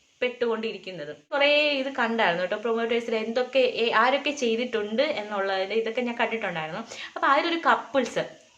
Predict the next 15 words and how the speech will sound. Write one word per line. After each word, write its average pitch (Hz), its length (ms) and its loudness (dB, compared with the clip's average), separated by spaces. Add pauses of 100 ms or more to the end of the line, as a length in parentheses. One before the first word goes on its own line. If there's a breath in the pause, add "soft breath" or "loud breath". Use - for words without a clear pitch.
(120)
ഹസ്ബൻഡും 262 600 -2
വൈഫും, 170 400 -2 (140)
ഏ, 190 40 -2 (760 loud breath)
ഹസ്ബൻഡും 381 380 -2
വൈഫും 294 320 2
അതിൽ 285 380 0
അവർ 262 280 2
ചെയ്ത 302 260 4
തീമാണ്. 285 840 0 (1500 loud breath)
അവർ 320 180 6
ചെയ്ത 302 160 2
തീം 262 360 0
എന്താണെന്ന് 220 260 2
വെച്ച് 214 140 -2
കഴിഞ്ഞാൽ, 175 500 -4